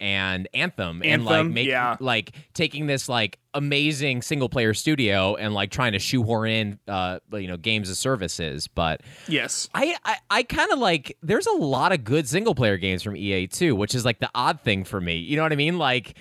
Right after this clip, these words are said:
Speaker 1: between,
Speaker 2: Yeah.
Speaker 1: you know, Jedi Fallen Order, Dead Space, uh, Dragon Age, uh, Mass Effect, like, there are so many, like, good single player games that it just seems kinda like they're shooting themselves in the foot by, like, just saying, like,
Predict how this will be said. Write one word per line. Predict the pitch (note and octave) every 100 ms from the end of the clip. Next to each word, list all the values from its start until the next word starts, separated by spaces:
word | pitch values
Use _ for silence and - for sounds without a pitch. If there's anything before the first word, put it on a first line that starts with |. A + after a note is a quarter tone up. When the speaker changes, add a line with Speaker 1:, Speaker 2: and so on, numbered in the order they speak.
| - _
Speaker 1:
between, | E3+ - F#3+
Speaker 2:
Yeah. | C#4 E4
Speaker 1:
you |
know, | F3+ C#3
Jedi | D3+ D3+ D3
Fallen | - C#3 A#2
Order, | B2 A3 A3+ G#3 G3+ F3+
Dead | B2+ D3 D3+
Space, | - E3 E3 D#3 D3 C#3 -
uh, | - A#2 A2 G#2+ G#2+ G#2+ G#2 A2+
Dragon | G#2 D3 E3 D#3
Age, | D3+ D3+ D3 D3 C3 A2 A2
uh, | G2+ G2
Mass | B2 D#3+ E3
Effect, | C#3+ C3+ C3+ C#3
like, | B2 F3
there | F3+
are |
so | - - - G#3 C#4
many, | G3+ C#3 A#2 F#2+ F2 - - -
like, | A#2+ G#2 F2 - A2+ -
good | C#3+ D3+ B2+ F#2+ G#2+ -
single | - C3+ A2
player | F#2+ G#2 F#2+
games | F2 F#2 F2 F2
that | G#2+ G#2
it | G2+
just | B2+
seems | - D#3+ D#3
kinda | - E3+ E3
like | D3+ A#2+ - - _ _
they're | C3+
shooting | - G3+
themselves | D3 - E3+ C3
in | A#2
the |
foot | F#2+ - A#3+ A2+ - _ _ _
by, | C3 C3
like, | B2+ A#2+
just | C#3 C3+
saying, | C#3+ C3 C3
like, | A2